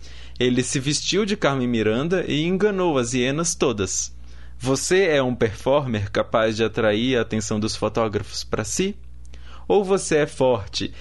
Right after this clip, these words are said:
e pode se colocar na frente das hienas mais abusadinhas pra evitar que elas intimidem os seus companheiros,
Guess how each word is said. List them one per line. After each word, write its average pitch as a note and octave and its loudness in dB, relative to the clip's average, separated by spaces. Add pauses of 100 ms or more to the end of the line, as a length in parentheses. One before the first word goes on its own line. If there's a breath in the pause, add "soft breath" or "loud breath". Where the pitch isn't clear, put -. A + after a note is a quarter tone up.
(160 loud breath)
e B2+ -2
pode C3 2
se - -2
colocar B2+ 2
na B2 0
frente D3 -2
das A#2+ 2
hienas A#2+ 2
mais A#2 0
abusadinhas A2 0 (300 loud breath)
pra B2+ 4
evitar A#2 2
que A2 0
elas G#2+ 2
intimidem B2 0
os G2+ 0
seus G#2+ -2
companheiros, A2 0